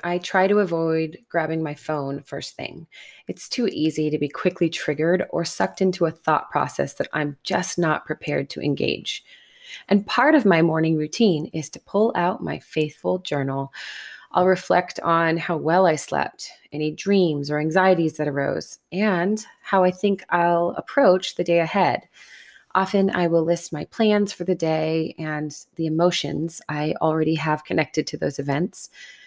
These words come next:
because maybe there's some information in my reactions or gut responses that I overlooked.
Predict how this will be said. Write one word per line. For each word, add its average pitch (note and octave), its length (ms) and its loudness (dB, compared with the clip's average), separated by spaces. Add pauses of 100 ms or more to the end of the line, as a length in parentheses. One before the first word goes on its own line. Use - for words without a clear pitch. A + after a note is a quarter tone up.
(160)
because G#3+ 300 2
maybe A#3+ 280 6
there's A#3 240 2
some A3+ 200 0
information G#3 760 0
in D#3+ 240 -4
my D3+ 400 -4 (100)
reactions E3 640 2
or E3+ 60 4
gut - 260 0
responses D#3 580 -2
that E3 140 0
I F3 120 6
overlooked. G3 640 4